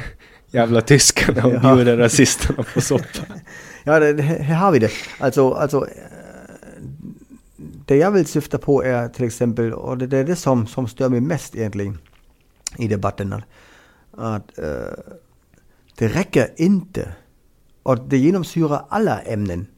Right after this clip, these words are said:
Speaker 2: i samhället. Det räcker egentligen inte, eh,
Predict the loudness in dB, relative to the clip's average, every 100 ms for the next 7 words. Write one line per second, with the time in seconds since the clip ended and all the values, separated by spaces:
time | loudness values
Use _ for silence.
0 | _ _ _ _ _ _ _ _ _ _
1 | _ -6 0 0 0 -6 -10 _ -20 _
2 | -8 -4 -4 -4 -4 -4 -4 -4 -6 -4
3 | -6 -6 -2 -2 -2 -10 _ _ _ _
4 | -10 -2 0 0 -2